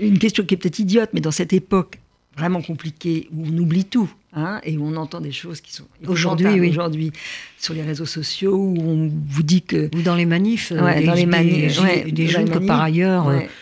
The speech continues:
Speaker 2: euh, je comprends complètement.
Speaker 1: Oui.
Speaker 2: Je veux dire, quand on voit des gens qui ont travaillé toute leur vie et qui se retrouvent avec neuf cents euros de retraite,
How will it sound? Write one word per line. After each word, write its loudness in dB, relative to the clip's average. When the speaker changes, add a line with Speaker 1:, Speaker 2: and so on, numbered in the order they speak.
Speaker 2:
euh, 2
je -2
comprends -4
complètement. 0
Speaker 1:
Oui. 6
Speaker 2:
Je 4
veux -2
dire, -2
quand -8
on -2
voit -2
des 0
gens 0
qui -10
ont -6
travaillé -2
toute -12
leur 0
vie 0
et 0
qui -10
se -4
retrouvent -6
avec -2
neuf -2
cents -6
euros -8
de -12
retraite, -8